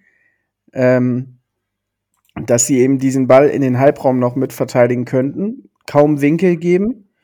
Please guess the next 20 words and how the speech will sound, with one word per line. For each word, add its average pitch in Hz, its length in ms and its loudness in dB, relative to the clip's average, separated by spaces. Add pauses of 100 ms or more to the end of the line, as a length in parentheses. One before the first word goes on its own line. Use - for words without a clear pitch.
(540)
und 135 140 2
uns 180 300 0
dann 151 160 2
dahin 156 340 4
locken, 165 320 0
dass 156 180 -2
wir 160 80 0
über 147 160 0
unsere 147 220 0
Außenverteidiger 117 760 -2
aufbauen. 104 520 -6
Das 107 160 -6
haben 139 120 0
wir 143 60 2
ein 127 80 -2
paar 139 160 0
Mal 135 140 0
versucht, 135 500 -8
über 113 180 2
Leiner. 143 580 2